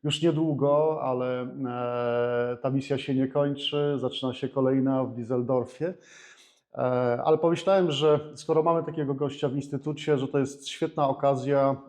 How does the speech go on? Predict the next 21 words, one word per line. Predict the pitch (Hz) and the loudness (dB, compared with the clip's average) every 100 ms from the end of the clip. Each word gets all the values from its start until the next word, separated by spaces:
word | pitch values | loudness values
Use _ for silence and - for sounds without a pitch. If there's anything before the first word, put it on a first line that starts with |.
| - | -8
e, | 131 127 123 123 123 131 127 123 123 | -4 -2 0 -2 -2 -4 -2 0 0
e, | |
żebyśmy | 123 139 135 147 | 0 -4 -6 -4
porozmawiali, | 147 135 131 139 127 147 143 135 135 135 - _ _ _ _ _ _ | -2 -2 0 0 4 4 4 4 0 -2 -10 _ _ _ _ _ _
jak | 175 175 | -2 0
to | 156 | 0
się | 175 | -2
stało, | - 175 165 170 170 170 160 - | -2 2 2 2 0 0 -4 -12
Bazylu, | 127 147 135 160 170 | -2 0 2 2 2
że | 139 147 | 2 4
jesteś | 156 156 151 - | 4 2 -4 -4
w | - | -6
tym | 156 147 147 | -2 0 2
miejscu, | 147 147 - - 160 175 190 208 - | 2 0 -6 -10 -4 -4 -4 -8 -6
e, | 135 127 127 127 127 127 123 127 123 | -2 0 2 2 2 0 -2 -6 -4
jakie | 135 156 156 156 147 151 - _ | 0 0 4 6 6 2 -12 _
ścieżki | - - 170 165 - 180 | -14 -2 0 0 -8 -4
intelektualne | 196 170 165 160 170 165 170 165 143 | 0 4 4 2 2 4 4 2 -2
zaprowadziły | 143 143 131 127 131 135 131 | -4 -4 -4 -4 -2 -2 -2
cię | 131 | -6
tutaj. | 127 120 127 143 196 | -10 -8 -2 0 -2